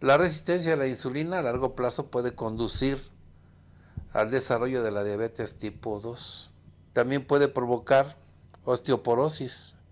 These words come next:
El exceso de cortisol puede debilitar los huesos y aumenta el riesgo de fracturas cuando están fragilizados, porosos.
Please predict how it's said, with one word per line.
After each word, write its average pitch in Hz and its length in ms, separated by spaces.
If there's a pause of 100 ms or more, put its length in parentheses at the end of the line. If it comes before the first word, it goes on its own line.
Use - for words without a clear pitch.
(180)
El 113 140
exceso 131 380
de 135 140
cortisol 139 540
puede 135 280
debilitar 120 540
los 107 160
huesos 143 800 (340)
y 127 80
aumenta 131 460
el 113 80
riesgo 123 240
de 107 120
fracturas 151 600
cuando 104 240
están 107 280
fragilizados, 104 1000 (480)
porosos. - 800